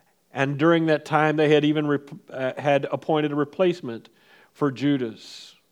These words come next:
And aside from that, they were likely coming and going into the upper room at John Mark's mother's house. And so now, with that context properly set, I'm going to take you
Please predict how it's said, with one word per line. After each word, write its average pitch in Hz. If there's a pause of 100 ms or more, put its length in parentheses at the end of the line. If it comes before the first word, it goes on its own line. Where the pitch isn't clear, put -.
(340)
And 107
aside 151
from 165
that, 156 (640)
they 127
were 123
likely 123
coming 139
and 139
going 131
into 131
the 131
upper 135
room 131
at 127
John 123
Mark's 123
mother's 113
house. 110 (720)
And 107
so 139
now, 139 (800)
with 95
that 135
context 147
properly 143
set, 104
I'm 110
going 117
to 113
take 143
you 104